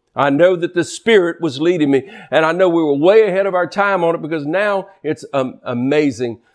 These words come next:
uh, how many people are moving in this direction. And I tell you right now, it's gonna be even more amazing. You got no choice. You're gonna be moving in this direction.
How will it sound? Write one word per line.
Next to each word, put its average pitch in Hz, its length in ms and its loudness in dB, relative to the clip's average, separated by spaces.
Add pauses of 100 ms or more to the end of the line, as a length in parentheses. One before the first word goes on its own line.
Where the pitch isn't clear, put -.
uh, 110 320 -6
how 135 120 0
many 123 180 0
people 117 400 -8
are 104 220 -8 (120)
moving 117 600 -2
in 117 140 -6
this 110 180 -8
direction. 127 480 -2
And 135 100 0
I 156 60 0
tell 196 160 -2
you 185 80 2
right 180 220 2
now, 208 260 0 (180)
it's 170 200 -4
gonna 196 160 2
be 208 180 0
even 208 180 2
more 240 220 2
amazing. 175 480 0 (240)
You 165 160 -4
got 185 180 2
no 185 140 -2
choice. 247 520 -4
You're 135 100 -6
gonna 123 120 -6
be 117 140 -8
moving 113 300 -8
in 104 100 -8
this 101 160 -10
direction. 98 480 -16